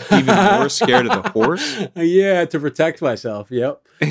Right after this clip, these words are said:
Speaker 2: No,
Speaker 1: <laughs>
Speaker 2: I think I just went with being scared of the headless horseman and not
Speaker 1: Okay.
Speaker 2: ever looking up or asking anybody, "Oh, is that real?" I, I mean, 'cause I could see, you know, you talk about a chicken surviving for a while. Some guy, yeah,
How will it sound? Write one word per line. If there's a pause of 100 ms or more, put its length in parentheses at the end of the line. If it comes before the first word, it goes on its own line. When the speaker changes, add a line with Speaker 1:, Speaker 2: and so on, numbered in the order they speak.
Speaker 2:
No,
Speaker 1:
<laughs>
Speaker 2:
I
think
I
just
went
with
being
scared
of
the
headless
horseman (240)
and
not
Speaker 1:
Okay. (120)
Speaker 2:
ever
looking
up
or
asking
anybody, (360)
"Oh,
is
that
real?"
I, (100)
I
mean,
'cause
I
could
see, (400)
you
know,
you
talk
about
a (100)
chicken
surviving
for
a
while.
Some
guy,
yeah,